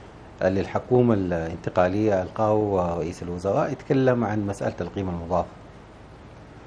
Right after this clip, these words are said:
وعشان نعالج الخلل الموجود في الاقتصاد السوداني ده، وإنه يا أخي إحنا بنصدر مواد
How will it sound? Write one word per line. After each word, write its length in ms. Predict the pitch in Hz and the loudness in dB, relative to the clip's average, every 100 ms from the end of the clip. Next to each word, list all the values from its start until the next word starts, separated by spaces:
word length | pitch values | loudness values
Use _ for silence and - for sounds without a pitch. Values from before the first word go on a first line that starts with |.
| - - - - - - - 104 | -20 -20 -20 -20 -12 -6 -2 4
وعشان 520 | 107 104 92 92 113 | 6 8 8 6 2
نعالج 560 | 104 104 139 147 139 110 | 2 4 10 10 10 6
الخلل 400 | - 147 135 120 | 4 6 6 6
الموجود 440 | 104 101 101 131 | 4 0 0 0
في 60 | - | 0
الاقتصاد 540 | 95 - 95 120 120 | -4 -6 2 6 6
السوداني 640 | 110 - 101 101 113 110 | 4 0 0 6 6 6
ده، 320 | 101 107 110 92 | 6 8 8 6
وإنه 400 | 98 110 107 110 | 2 2 2 2
يا 80 | |
أخي 340 | 110 117 104 104 | 2 2 0 -4
إحنا 200 | 107 104 | -2 -2
بنصدر 560 | 95 87 120 98 107 | -2 0 0 2 2
مواد 420 | 101 98 104 107 | 2 2 4 4